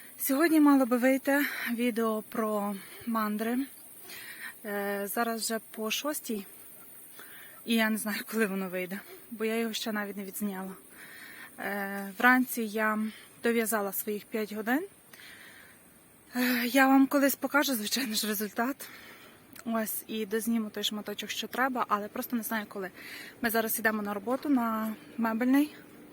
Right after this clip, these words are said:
І от, дорога довга. Два велосипеди поламалися, тому мусимо йти, м, пішки. Андрійко велосипедом собі намотує, а ми йдемо пішки. Ось, і поки є час трішки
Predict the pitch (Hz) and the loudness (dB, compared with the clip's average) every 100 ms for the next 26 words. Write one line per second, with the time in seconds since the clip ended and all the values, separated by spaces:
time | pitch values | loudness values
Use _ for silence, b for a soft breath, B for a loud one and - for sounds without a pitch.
0 | B B B B B B 233 214 220 208 | B B B B B B -2 0 0 -2
1 | - B B B B 202 220 208 202 214 | -10 B B B B -2 0 0 0 0
2 | 233 294 - B B B - B B B | 2 0 -2 B B B -20 B B B
3 | B B 214 233 208 208 - 220 208 - | B B 0 2 2 -4 -4 -2 -2 -2
4 | 202 208 247 311 277 247 233 220 220 214 | -4 -2 -2 -2 -4 -2 0 -2 -4 -6
5 | 208 202 214 214 - B 180 196 202 202 | -6 -6 -6 -6 -8 B -8 -6 -6 -6
6 | 208 240 - - 240 220 220 220 202 196 | -6 -4 -4 -2 -2 0 0 -2 -2 -4
7 | 202 - 311 320 247 208 233 247 247 247 | -4 -2 0 2 2 0 -2 2 2 2
8 | 247 220 208 214 220 202 196 202 - 262 | 0 -4 -4 -6 -6 -8 -8 -8 -6 -6
9 | - 311 - B B B B B B B | -6 -10 -14 B B B B B B B
10 | B B - - - - - 302 285 - | B B -20 -20 -20 -18 0 4 6 6
11 | - 262 262 - 285 - 254 262 247 262 | 4 4 4 2 0 2 4 4 4 2
12 | 247 - - 247 262 - 254 | 4 2 2 2 2 2 2